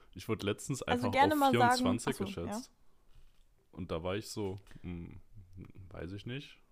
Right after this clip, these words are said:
Speaker 1: Glaube ich auch nicht, also.
Speaker 2: Aha. Gut, obwohl es sind zwei Jahre, ne?
Speaker 1: Ja, trotzdem. Also, keine Ahnung, also
Speaker 2: Ja, das
Speaker 1: noch
Speaker 2: hört sich dann so viel an, ne? Aber ich
Speaker 1: Ja, aber
Speaker 2: behaupten,
Speaker 1: trotzdem, also
Speaker 2: passen.
Speaker 1: älter, äh, das war das erste Mal, glaub ich, dass ich wirklich älter, als ich eigentlich bin, geschätzt wurde. Also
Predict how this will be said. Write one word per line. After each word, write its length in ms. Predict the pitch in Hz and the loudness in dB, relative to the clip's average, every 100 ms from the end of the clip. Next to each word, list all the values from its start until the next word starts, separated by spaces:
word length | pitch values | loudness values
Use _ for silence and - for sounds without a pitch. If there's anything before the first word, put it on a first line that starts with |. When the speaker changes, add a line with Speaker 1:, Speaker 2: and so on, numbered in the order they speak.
| - _ _ _ | -20 _ _ _
Speaker 1:
Glaube 300 | 82 92 90 | -4 -4 -4
ich 160 | - - | -8 -4
auch 160 | 82 | -2
nicht, 260 | 117 160 - | -2 -6 -6
also. 440 | 87 90 87 87 - _ _ _ _ _ _ | -6 -6 -8 -10 -14 _ _ _ _ _ _
Speaker 2:
Aha. 440 | 214 202 202 226 - _ _ _ - - | -2 0 0 -2 -4 _ _ _ -20 2
Gut, 160 | 294 | 6
obwohl 220 | 233 208 208 | 6 4 0
es 80 | |
sind 140 | - 190 | 0 -6
zwei 200 | - 190 | -4 0
Jahre, 320 | 220 240 185 | 2 0 -2
ne? 240 | 185 214 269 _ - - - - _ _ | -4 -4 -6 _ -20 -20 -20 -20 _ _
Speaker 1:
Ja, 300 | 80 76 73 | -10 -8 -8
trotzdem. 520 | - 87 - 120 95 95 - - | -10 -12 -8 -6 -6 -8 -20 -14
Also, 380 | - 90 90 87 - - - | -6 -2 -2 -4 -12 -20 -16
keine 200 | - 80 | -10 -6
Ahnung, 300 | 82 113 95 | -6 -6 -6
also 200 | 85 90 | -8 -4
Speaker 2:
Ja, 60 | |
das 100 | 208 | -4
Speaker 1:
noch 40 | - | -4
Speaker 2:
hört 100 | 262 | -6
sich 100 | 240 | -4
dann 140 | 220 | -4
so 60 | 208 | -4
viel 220 | - 214 | -8 -8
an, 200 | 247 285 | -6 -6
ne? 80 | 214 | -6
Aber 300 | 190 202 196 | -8 -8 -12
ich 140 | - - - _ 95 | -14 -20 -20 _ -10
Speaker 1:
Ja, 120 | 78 | -6
aber 160 | 82 | -4
Speaker 2:
behaupten, 100 | 123 | -4
Speaker 1:
trotzdem, 340 | 90 233 240 135 | -2 0 2 2
also 200 | 90 92 | 2 0
Speaker 2:
passen. 140 | - | 0
Speaker 1:
älter, 380 | 95 110 - 87 - | 0 0 -2 -10 -12
äh, 280 | - 71 95 | -12 -12 -12
das 180 | 98 - | -14 -8
war 60 | 90 | -8
das 80 | - | -4
erste 320 | 78 82 - | -4 -4 -4
Mal, 160 | 147 117 | -4 -2
glaub 140 | 110 | -4
ich, 60 | 104 | -2
dass 100 | 98 | -6
ich 140 | - | -6
wirklich 520 | 98 117 123 113 - - | -6 -6 -6 -6 -10 -8
älter, 300 | 90 127 123 | -4 -4 -4
als 160 | 104 - | -6 -6
ich 60 | 95 | -8
eigentlich 200 | 107 - | -8 -8
bin, 140 | 113 | -8
geschätzt 460 | 120 - 90 - - | -8 -8 -12 -14 -16
wurde. 140 | - | -4
Also 420 | 104 101 107 107 | -2 2 2 2